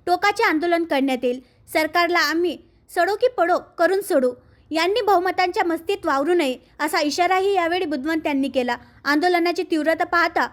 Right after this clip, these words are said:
बुलढाणा शहर पोलिसांनी बुदवंत यांना ताब्यात घेत शहर पोलीस ठाण्यात स्थानबद्ध केले आहे. यावेळी आंदोलनात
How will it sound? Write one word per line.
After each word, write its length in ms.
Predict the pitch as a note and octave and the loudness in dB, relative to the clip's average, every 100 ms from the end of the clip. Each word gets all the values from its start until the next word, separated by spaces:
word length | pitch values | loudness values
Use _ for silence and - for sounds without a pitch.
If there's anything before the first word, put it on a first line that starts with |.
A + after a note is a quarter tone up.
| - - | -8 -6
बुलढाणा 340 | E4 F#4 G4 G#4 | -2 0 0 0
शहर 240 | G4 D#4+ | -2 0
पोलिसांनी 560 | D#4+ E4 D#4 F#4 F#4 F4+ | 0 -2 -2 -2 -2 -2
बुदवंत 380 | D4+ B3 E4 E4+ | -4 -2 -2 0
यांना 240 | E4+ F4 | 0 0
ताब्यात 340 | F4+ D4+ B3+ D#4+ D#4 | 0 -2 0 -2 -2
घेत 120 | C#4 - - _ - | -4 -4 -20 _ -6
शहर 260 | G4 F4+ | 2 2
पोलीस 320 | G4 G4 F#4 - | 2 0 -2 -2
ठाण्यात 280 | G#4 F#4+ B3+ - | -2 -2 -4 -10
स्थानबद्ध 540 | - E4 E4 F#4 D#4 F#4 - | -6 -2 0 2 2 0 0
केले 220 | C4+ C4 | 2 2
आहे. 280 | B3+ B3+ - - _ _ _ - - _ _ _ - | 0 -2 -8 -20 _ _ _ -20 -20 _ _ _ -8
यावेळी 400 | D4 D#4+ E4+ G4+ | 0 2 2 2
आंदोलनात 560 | G#4+ D#4+ D#4+ G4+ G#4 D4+ | 2 2 0 0 0 -4